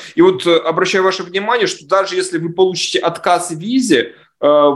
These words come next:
вы вернете свои деньги за учебу, наши услуги невозвратны, но вы бесплатно проучились в языковой школе, которая стоит там, ну, четырехзначное число, и, по сути, вы выйдете в ноль, но у вас будет, э, по результату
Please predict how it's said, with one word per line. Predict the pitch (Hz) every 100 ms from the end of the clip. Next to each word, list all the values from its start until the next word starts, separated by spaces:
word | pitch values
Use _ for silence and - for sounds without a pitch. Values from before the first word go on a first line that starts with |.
| 147
вы | 202
вернете | 196 190 208 208
свои | - 160 170
деньги | 160 180 180 165
за | 170
учебу, | 180 180 247 269 277 254
наши | 196 185 180
услуги | - 175 170
невозвратны, | 175 175 175 190 247 262 185
но | 156
вы | 196 214 -
бесплатно | 143 156 196 208 185 160 143 -
проучились | 156 147 196 175 170 156
в |
языковой | 151 156 160 165
школе, | 160 202 220
которая | - 143 170 165 147
стоит | - 180 175 160
там, | 156 143
ну, | 139
четырехзначное | - 160 156 160 175 165
число, | 151 156 202 202
и, | 196
по |
сути, | - 208 -
вы | 143
выйдете | 139 165 165 156 156
в | 147
ноль, | 190 196
но | 139
у |
вас | 175 165
будет, | 151 160 -
э, | 143 131 117
по | 143
результату | 139 139 135 165 165 - 143 139 -